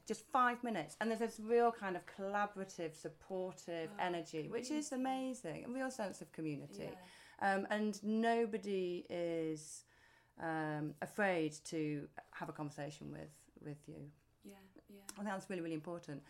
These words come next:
Speaker 1: You know, and lots of the networking events that they also put out
Speaker 2: Mm.
Speaker 1: encourage that as well.
Speaker 2: Yeah. So do you, do you give a, a lot of advice?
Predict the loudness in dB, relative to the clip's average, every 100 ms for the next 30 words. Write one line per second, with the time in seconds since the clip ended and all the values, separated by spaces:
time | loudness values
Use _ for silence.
0 | -20 -18 -2 2 2 2 2 2 2 0
1 | 2 4 2 0 0 0 0 -2 -6 -6
2 | -4 -6 -6 -8 -8 -4 -2 -2 -2 -4
3 | -4 -2 0 0 -2 -10 -12 -14 -12 -10
4 | -10 -14 -16 -18 -18 -20 -20 -20 -20 -20
5 | -10 -4 -4 -2 -4 -2 -4 -4 -8 -14
6 | -8 -6 -4 -4 -4 -6 -10 -12 -8 -8
7 | -10 -14 -14 -8 -8 -8 -14 -18